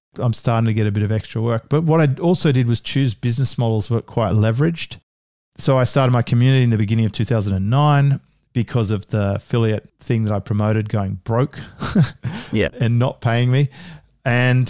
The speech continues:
Speaker 1: that was a very leveraged model. And I was doing affiliate marketing was very leveraged. I used to promote launches and stuff. And I was doing the two main clients that I had, five thousand five hundred each. And I was still doing my ebook.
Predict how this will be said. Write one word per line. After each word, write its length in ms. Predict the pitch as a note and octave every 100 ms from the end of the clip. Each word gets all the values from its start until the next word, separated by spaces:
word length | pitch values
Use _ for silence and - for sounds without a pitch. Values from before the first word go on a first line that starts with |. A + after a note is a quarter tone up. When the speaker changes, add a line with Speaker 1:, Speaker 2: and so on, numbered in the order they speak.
| -
Speaker 1:
that 200 | D3+ D#3
was 120 | D#3+
a 40 | D3+
very 220 | D3 D#3+
leveraged 380 | C#3 C#3+ C3+ G#2+
model. 420 | C#3 C#3 F#2+ - _ _ _ -
And 280 | B2 A#2+
I 40 | A#2
was 140 | A#2+
doing 160 | C3+ A#2+
affiliate 320 | - C#3 C3+
marketing 440 | C3 C3 B2+ C3
was 140 | A#2+ G2+
very 240 | A#2 A2
leveraged. 460 | G#2+ G#2+ G2 F#2+ -
I 40 | A2+
used 160 | A2
to 60 | A#2
promote 340 | - A2+ A2+
launches 520 | B2 A2 A#2 - A#2
and 140 | A2 A2+
stuff. 440 | - A2+ A2+ - _ _
And 120 | - A#2
I 60 |
was 140 | A2 -
doing 280 | C3+ C#3
the 100 | A#2+
two 500 | - - C3+ C3+ C3 C3 -
main 320 | B2 B2 A#2+
clients 380 | - A2+ A#2 A2+
that 80 | A2+
I 60 |
had, 200 | A2 G#2+
five 280 | - A#2 A#2
thousand 300 | - A2 G#2
five 220 | - A2
hundred 220 | G#2 G2 G2
each. 380 | B2+ C#3 - D4
And 120 | D#3+
I 40 |
was 100 | A#2
still 240 | - F3 E3+
doing 180 | C#3+ A#2
my 160 | A2
ebook. 400 | A2 C3 B2+ C3